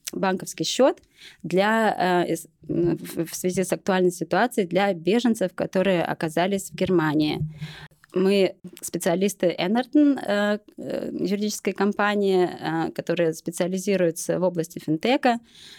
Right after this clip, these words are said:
Эм, с одной стороны, это наша, наш партнер, эм, э, Сузанна Гроге, занимающаяся в основном, э,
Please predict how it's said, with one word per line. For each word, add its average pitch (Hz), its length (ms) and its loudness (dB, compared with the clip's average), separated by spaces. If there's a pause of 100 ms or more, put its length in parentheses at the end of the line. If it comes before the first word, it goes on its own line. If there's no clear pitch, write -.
(100)
Эм, 170 540 2
с - 80 -12
одной 185 220 2
стороны, 170 520 2
это 156 680 0
наша, 160 600 -2 (340)
наш - 300 -2
партнер, 185 500 2 (180)
эм, 170 440 2 (800)
э, 185 260 4
Сузанна 190 480 4
Гроге, 208 540 4 (220)
занимающаяся 170 1400 2
в - 20 -4
основном, 175 540 4
э, 156 240 2